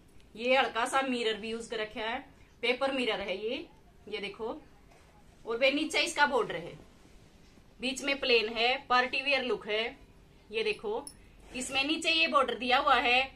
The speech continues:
सारा में ये समोसा लेस लगा रखे हैं, नीचे पाइपिंग निकाल रखी है और पूरा ये thread work का और ये जरी वर्क दे रखे हैं। और वे ये इसकी bottom है,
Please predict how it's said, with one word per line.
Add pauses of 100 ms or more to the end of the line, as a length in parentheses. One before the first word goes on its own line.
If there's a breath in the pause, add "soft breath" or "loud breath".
(200)
सारा
में
ये (140)
समोसा
लेस
लगा
रखे
हैं,
नीचे
पाइपिंग
निकाल
रखी
है
और
पूरा
ये
thread
work
का
और
ये (1200)
जरी
वर्क
दे
रखे
हैं। (880)
और
वे
ये
इसकी
bottom
है,